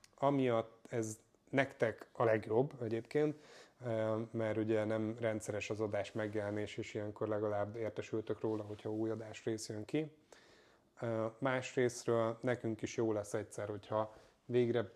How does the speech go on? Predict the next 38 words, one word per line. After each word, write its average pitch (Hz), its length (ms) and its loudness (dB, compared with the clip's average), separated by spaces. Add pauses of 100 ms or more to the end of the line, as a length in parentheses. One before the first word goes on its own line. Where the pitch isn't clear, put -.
(160)
bármilyen 107 500 0
felület 107 440 -2
visszajelzi 107 600 -2
majd 104 260 0
nekünk, 107 360 -6
hogy 113 140 -6
hányan 107 380 0
követnek, 117 500 -2
mert 120 140 -2
ezt - 280 -8
még 117 180 -2
mi 113 120 2
se 110 140 -4
látjuk, 110 380 -2
úgyhogy 113 260 -2
majd 104 200 -4
meglepetés 135 640 0
lesz, - 240 -2
amikor 131 260 0
ezt 127 140 -2
felfedik, 127 500 2 (300)
vagy 131 120 2
lehet 131 240 2
azért 120 300 2
nem 120 180 -2
írja 120 260 6
ki - 120 -6
semmi, 123 340 0
mert... 131 140 4 (640)
De - 0 - (500)
ne, 202 220 12
ne, - 0 -
ne, 190 120 12
ne, 196 180 12
ne, 175 200 12
ne. 190 920 12
Várjál, 165 460 12
ez 147 140 4